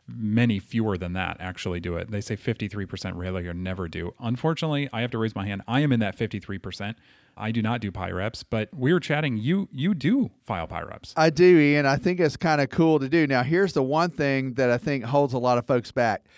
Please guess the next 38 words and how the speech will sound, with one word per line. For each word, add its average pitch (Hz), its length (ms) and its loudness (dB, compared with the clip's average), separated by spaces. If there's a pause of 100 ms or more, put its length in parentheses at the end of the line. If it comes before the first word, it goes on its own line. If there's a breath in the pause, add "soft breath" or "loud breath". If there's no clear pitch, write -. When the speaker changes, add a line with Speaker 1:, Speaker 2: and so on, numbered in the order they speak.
(220 soft breath)
Speaker 2:
It 135 180 2
might 147 320 0
be, 139 240 0
the 131 140 2
format 190 360 2
might 127 220 0
be 123 140 0
intimidating 110 680 -2
to 104 120 -6
some 95 220 -6
people 98 360 -8 (220 loud breath)
'cause 135 220 2
there, 160 320 4
there 156 160 4
are 165 120 8
a 180 40 2
few 175 180 0
things 160 240 -2
to 170 80 0
remember. 127 580 2
You 127 120 -2
know, 120 420 0
you, 120 140 -4
you 131 260 -4
want, 127 320 0 (240 soft breath)
you, 131 220 -4
obviously 127 400 0
you 110 80 0
want 107 240 -2
your 95 120 -6
altitude, 170 680 2
the 117 120 -2
direction 135 380 0
you're 104 120 -8
going, 170 500 4
where 123 100 2
you 110 240 -2
are, 143 480 2